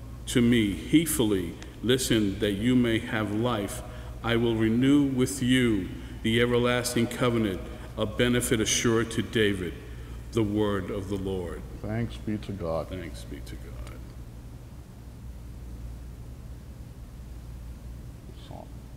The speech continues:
Speaker 1: Response, responsive psalm. The hand of the Lord feeds us. He answers all our needs. The
Speaker 2: The
Speaker 1: Lord
Speaker 2: hand
Speaker 1: is
Speaker 2: the hand of the
Speaker 1: The
Speaker 2: Lord
Speaker 1: Lord
Speaker 2: feeds
Speaker 1: feeds
Speaker 2: us.
Speaker 1: us.
Speaker 2: He
Speaker 1: He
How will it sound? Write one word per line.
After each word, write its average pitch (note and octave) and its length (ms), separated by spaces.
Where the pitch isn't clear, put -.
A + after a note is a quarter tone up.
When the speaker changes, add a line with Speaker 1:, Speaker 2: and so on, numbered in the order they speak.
Speaker 1:
Response, B2 680
responsive B2+ 640
psalm. C3+ 680
The B2 140
hand D3+ 420
of C3+ 80
the B2+ 80
Lord B2+ 400
feeds B2+ 400
us. - 320
He C3 240
answers C3 440
all A#2 240
our A2 140
needs. G#2+ 520
The A#2 80
Speaker 2:
The B2 180
Speaker 1:
Lord D3+ 200
Speaker 2:
hand D3 120
Speaker 1:
is G#2 120
Speaker 2:
the B2 60
hand A2+ 380
of A2+ 140
the A#2+ 80
Speaker 1:
The A2+ 60
Speaker 2:
Lord G#2+ 260
Speaker 1:
Lord A2+ 160
Speaker 2:
feeds A#2+ 140
Speaker 1:
feeds A2 280
Speaker 2:
us. F2+ 300
Speaker 1:
us. - 20
Speaker 2:
He A2 100
Speaker 1:
He G#2 60